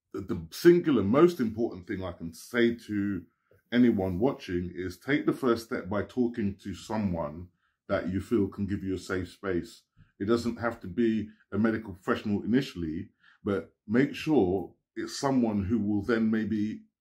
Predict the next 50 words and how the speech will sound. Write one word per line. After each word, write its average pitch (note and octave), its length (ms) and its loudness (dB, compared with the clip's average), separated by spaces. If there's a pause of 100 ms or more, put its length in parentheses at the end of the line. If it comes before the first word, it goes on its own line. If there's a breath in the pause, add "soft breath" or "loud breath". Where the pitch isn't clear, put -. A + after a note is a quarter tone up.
(120)
try A2 220 -2
to G2 140 -10
support C3+ 560 0
you F2 240 -2 (120)
to G2 260 -6 (280 soft breath)
reach A2 280 -2
out G#2 180 0
and G#2 120 0
ask C#3+ 240 0
for F#2 120 -4
help. E2 380 -6 (280 soft breath)
One D#3 180 4
of D3 60 4
my C#3+ 120 4
friends B2 320 2
actually A2 300 -4
phoned A#2 320 0
my G#2 140 0
doctor G2+ 380 -6
on G2+ 200 0
my A#2+ 240 4
behalf E2+ 500 -4 (280 soft breath)
because G2 300 -2
I G#2+ 60 2
was G2+ 200 -2
so A#2+ 260 4
embarrassed G#2 540 -2
to E2+ 80 -18
phone. G2 500 -2 (240)
So - 160 2
they G2 140 4
literally A2+ 500 4
made A#2 300 4
me A#2+ 80 2
go A#2+ 180 0
to A#2 140 -4
a G#2+ 40 -2
doctor G2 460 -6
and F#2 180 -6
video A2 380 4
called A2+ 260 0
the F#2+ 80 -4
doctor F#2 560 -6 (220 soft breath)
and G#2 100 -4
said, F2+ 220 -2
"Right, A2 280 4 (300)
this A#2 180 -4
is G2+ 120 -4
the F#2+ 80 -6
problem." F2+ 520 -4